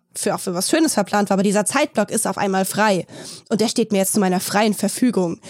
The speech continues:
Und das ist in ganz seltenen Fällen für mich was Blödes.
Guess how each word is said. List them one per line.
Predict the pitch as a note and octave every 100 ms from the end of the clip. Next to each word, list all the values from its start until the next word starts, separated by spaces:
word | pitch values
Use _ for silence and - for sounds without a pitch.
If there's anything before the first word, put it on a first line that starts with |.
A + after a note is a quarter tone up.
| - - -
Und | A3+ A3+
das | A3+
ist | A#3+ - -
in | G#3+
ganz | A3+ C4+ D#4
seltenen | A#3+ B3+ C4 A3+
Fällen | - A3+ A#3+
für | A3+
mich | G#3 -
was | G3+ -
Blödes. | G#3 A3+ A#3 G#3 D4 -